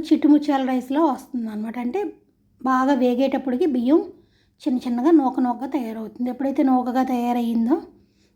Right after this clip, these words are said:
ఈ వేగటం వల్ల ముద్ద అవ్వదండి. ఈ బిర్యానీలో ఉన్న సీక్రెట్ ఏంటంటే ఈ బిర్యానీ వే-, ఈ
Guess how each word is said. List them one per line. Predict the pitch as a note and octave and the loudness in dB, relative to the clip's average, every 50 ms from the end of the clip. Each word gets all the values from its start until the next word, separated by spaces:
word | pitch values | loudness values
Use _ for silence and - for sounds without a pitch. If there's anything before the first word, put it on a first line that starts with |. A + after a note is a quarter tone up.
| _ | _
ఈ | - C#4+ A#3+ A#3+ | -4 -4 -2 0
వేగటం | B3 A#3+ B3 A#3+ C4+ C4 D4+ C4 B3+ A#3+ | 0 0 0 0 0 0 2 2 0 0
వల్ల | A#3 A3+ B3+ E4+ E4+ D4+ | 0 -2 0 2 2 2
ముద్ద | B3+ G#3+ A3 A#3 E4+ D#4 | 2 2 2 2 2 2
అవ్వదండి. | A3+ A#3+ A3 A3 G#3 G3+ G3+ G3 G3+ G#3+ - - _ _ _ _ _ _ _ _ _ _ _ _ _ _ _ _ _ _ _ _ - | 2 -2 -8 -8 -8 -8 -8 -8 -8 -10 -12 -18 _ _ _ _ _ _ _ _ _ _ _ _ _ _ _ _ _ _ _ _ -4
ఈ | C#4 G#3+ | -2 0
బిర్యానీలో | A#3 A#3+ A#3+ B3+ B3+ C4+ C4+ C#4 C4+ C#4 C4+ | 0 2 2 4 4 4 2 2 2 2 2
ఉన్న | C4+ C4 C4 C4 | 2 2 2 0
సీక్రెట్ | - A#3 A#3 A3+ - - C4 B3 B3+ A#3 | -2 -4 -4 -4 -4 -2 -2 -2 -2 -4
ఏంటంటే | A3+ G#3+ G#3+ A3+ A#3 D4 F#4+ | -6 -6 -6 -4 -2 -2 0
ఈ | D4 B3 | 0 0
బిర్యానీ | A#3+ A3 A3 A#3 A#3 A3+ A#3+ D4 C#4+ | -2 -2 -2 -2 0 2 4 4 4
వే-, | B3+ A3+ A3+ A#3 - - _ _ _ | 2 0 -4 -6 -10 -16 _ _ _
ఈ | - | -10